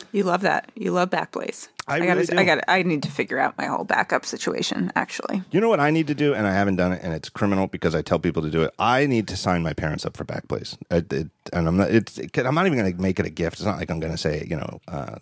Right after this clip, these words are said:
Speaker 2: "Here,
Speaker 1: <laughs>
Speaker 2: happy Father's Day." It's, you know, "You got backup." I'm just gonna do it next time I'm at their house and just pay for it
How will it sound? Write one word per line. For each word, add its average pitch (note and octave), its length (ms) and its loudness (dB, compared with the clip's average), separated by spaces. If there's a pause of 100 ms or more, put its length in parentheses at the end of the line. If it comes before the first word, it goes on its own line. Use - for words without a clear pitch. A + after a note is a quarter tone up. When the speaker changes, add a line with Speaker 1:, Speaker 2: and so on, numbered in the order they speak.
Speaker 2:
"Here, E2+ 180 6
Speaker 1:
<laughs> - 20 -4
Speaker 2:
happy - 280 0
Father's E2 400 0
Day." D2+ 200 0
It's, - 300 -10
you - 60 -6
know, C#2+ 80 -2
"You - 120 -6
got - 180 -2
backup." - 280 -4 (300)
I'm G#2+ 80 0
just D3+ 140 2
gonna D#3 160 6
do F2+ 280 0
it G#2 140 2
next F2 160 -4
time D#2+ 140 2
I'm D#2 120 0
at B1+ 100 -6
their C2+ 100 -2
house - 500 -4
and E2 180 -2
just C#2+ 220 -6
pay F2 200 2
for C#2+ 220 -2
it - 140 -6